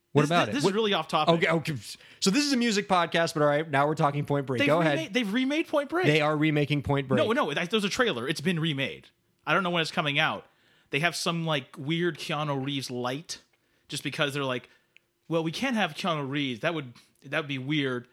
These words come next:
Speaker 2: and we can't make it obvious that we're doing Keanu Reeves. So we'll just go with seventy-four percent of Keanu Reeves."
Speaker 1: Like, uh, some budget Keanu Reeves. Poor man's Keanu Reeves.
Speaker 2: C. A C student Keanu Reeves.
Speaker 1: So let me ask you this. Which makes you more upset?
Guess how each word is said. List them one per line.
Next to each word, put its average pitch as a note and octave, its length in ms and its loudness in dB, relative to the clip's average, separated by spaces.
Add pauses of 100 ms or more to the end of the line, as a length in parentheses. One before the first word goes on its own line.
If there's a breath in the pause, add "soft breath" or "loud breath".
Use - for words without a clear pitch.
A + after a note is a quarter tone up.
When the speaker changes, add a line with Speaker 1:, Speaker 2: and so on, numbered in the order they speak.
Speaker 2:
and C#3+ 60 -8
we C3+ 80 -6
can't F3 160 -2
make D#3 160 -2
it B2 60 -2
obvious C#3 340 -2
that C#3 80 -6
we're B2+ 80 -6
doing C#3 180 -6
Keanu B2 300 -6
Reeves. A2+ 320 -10 (260 soft breath)
So A3+ 140 0
we'll A#3 80 0
just - 160 -2
go A3 80 2
with E3 180 -4 (300)
seventy-four F#3+ 680 0
percent D3 420 -2
of A2 100 -12
Keanu A#2+ 380 -6
Reeves." F#2+ 440 -12 (100)
Speaker 1:
Like, B2 200 2
uh, B2 80 -2
some B2+ 220 2
budget A#2 440 2
Keanu A2 340 0
Reeves. F#2+ 280 -4
Poor G3+ 220 4
man's B2 260 0
Keanu G#2+ 320 0
Reeves. F#2+ 300 -4
Speaker 2:
C. C#3 500 -4
A D3+ 60 -6
C A3 240 0
student D3 440 -4
Keanu G#2+ 360 -8
Reeves. D#2+ 420 -14 (220)
Speaker 1:
So D3+ 180 2
let F3 160 4
me D#4 80 2
ask B3+ 260 2
you F#3 60 2
this. B2+ 280 0
Which F3+ 380 2
makes A#3+ 340 2
you G3 120 0
more E3 500 2
upset? - 640 0